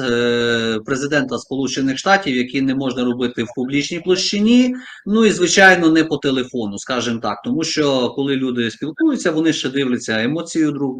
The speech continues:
од-, один одного, дивляться на очі, на руки, на рухи жестів і так далі. Ну, я думаю, що,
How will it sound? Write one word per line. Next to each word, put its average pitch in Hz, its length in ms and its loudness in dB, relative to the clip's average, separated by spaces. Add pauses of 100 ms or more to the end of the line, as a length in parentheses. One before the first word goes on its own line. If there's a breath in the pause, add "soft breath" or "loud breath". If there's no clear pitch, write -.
од-, 127 320 -4
один 131 320 0
одного, 113 520 -2
дивляться 123 460 0
на 135 120 4
очі, 180 460 4 (380 loud breath)
на 127 400 6
руки, 180 380 4
на 131 280 4
рухи 127 340 6
жестів 135 520 4
і 131 80 2
так 117 220 -2
далі. 98 240 -2 (320 loud breath)
Ну, 254 140 6
я 233 120 8
думаю, 202 300 4
що, 175 460 2